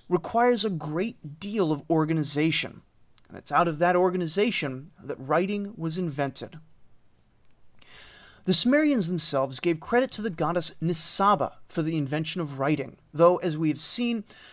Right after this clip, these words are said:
Sumerian myth was far from a unified single corpus, and many things from the creation of writing to the creation of the world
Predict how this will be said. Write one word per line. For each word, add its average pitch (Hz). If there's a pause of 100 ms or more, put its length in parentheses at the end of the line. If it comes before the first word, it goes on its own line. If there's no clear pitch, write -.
Sumerian 233
myth 220
was 214
far 214
from 170
a 170
unified 180
single 151
corpus, - (340)
and 185
many 254
things 226
from 202
the 185
creation 160
of 131
writing 220
to 160
the 147
creation 165
of 117
the 135
world 185